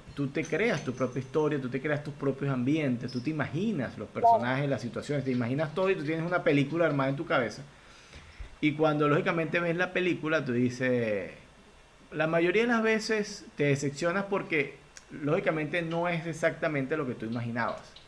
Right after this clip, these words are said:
Speaker 1: Y, y porque es un ejercicio, quien, los guionistas y los que adaptaron el guión del libro se imaginaron otras cosas y otros detalles que tú de repente pasaste por alto o te imaginas de otra forma. Y eso es lo que pasa cuando hay esta,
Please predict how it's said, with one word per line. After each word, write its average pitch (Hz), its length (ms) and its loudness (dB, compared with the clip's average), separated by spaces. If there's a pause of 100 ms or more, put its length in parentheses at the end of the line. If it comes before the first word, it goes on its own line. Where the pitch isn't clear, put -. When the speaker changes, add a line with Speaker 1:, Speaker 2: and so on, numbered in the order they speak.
(640)
Speaker 1:
Y, 139 220 -10
y - 40 -8
porque 120 640 -2 (500)
es 139 160 4
un 180 180 6
ejercicio, 165 540 4
quien, 131 640 2
los 123 160 4
guionistas 135 580 4
y 131 60 4
los 127 140 2
que 123 80 0
adaptaron 120 460 0
el 185 100 -2
guión 185 400 2 (180)
del 135 220 0
libro 196 340 -2 (400)
se 151 120 0
imaginaron 120 520 0
otras 131 240 -4
cosas 110 340 -2
y 107 80 0
otros 127 280 -2
detalles 147 460 0
que 127 120 -2
tú 110 320 -6
de 185 60 -4
repente 110 380 -4
pasaste 123 420 -2
por 147 160 0
alto 131 320 2
o 143 300 0
te 143 60 -4
imaginas 107 380 -4
de 120 80 -2
otra 113 180 -6
forma. 170 360 -2
Y 135 120 2
eso 131 140 0
es 190 40 0
lo 185 60 0
que 151 100 -2
pasa 143 280 0
cuando 143 300 2
hay 143 240 2
esta, 143 560 0